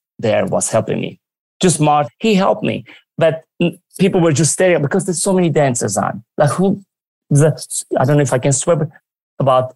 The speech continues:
an Armenian guy who comes to London, who can't speak English. Who cares about him? Do you know what I mean? So thank God he spoke French. He helped me. And I remember I went back that night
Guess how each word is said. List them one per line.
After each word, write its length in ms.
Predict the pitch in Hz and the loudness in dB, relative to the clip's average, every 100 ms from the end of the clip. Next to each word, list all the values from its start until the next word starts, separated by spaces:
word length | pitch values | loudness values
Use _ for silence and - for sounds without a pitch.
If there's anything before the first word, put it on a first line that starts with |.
| - | 0
an 140 | 135 | 2
Armenian 400 | 131 139 135 120 | 4 4 2 2
guy 200 | 123 120 | 2 2
who 100 | 120 | 0
comes 260 | 120 156 139 | -2 -4 -2
to 220 | 135 120 - - | -2 -2 -4 -2
London, 560 | 120 120 117 123 127 - - | 2 4 4 2 0 -6 -18
who 80 | - | -2
can't 180 | 156 | -2
speak 200 | 175 165 | 0 0
English. 380 | 123 107 120 120 - - | 2 4 2 0 -8 -4
Who 80 | 247 | -4
cares 240 | - 233 | 0 -2
about 280 | 214 156 104 | 0 0 0
him? 140 | 85 - | 0 -2
Do 100 | 139 | 0
you 60 | |
know 60 | 147 | 2
what 100 | 147 | 2
I 40 | |
mean? 260 | 170 196 196 - - | 2 0 -4 -12 -4
So 360 | - 170 160 _ _ _ | 0 0 -2 _ _ _
thank 180 | - 190 | 0 2
God 200 | 185 240 | 2 2
he 120 | 202 165 | 2 -2
spoke 300 | - 147 - | -2 -2 -2
French. 300 | 147 139 - | 0 0 0
He 100 | 160 | 2
helped 240 | 160 156 | 2 0
me. 160 | 120 117 - - | -4 -6 -10 -2
And 100 | 143 | 2
I 80 | 160 | 2
remember 280 | 196 208 | 2 2
I 100 | 160 | 2
went 220 | 135 135 117 | 2 0 2
back 260 | 127 123 | 0 0
that 240 | 131 120 127 | 0 0 0
night 360 | 127 107 104 | 0 0 -4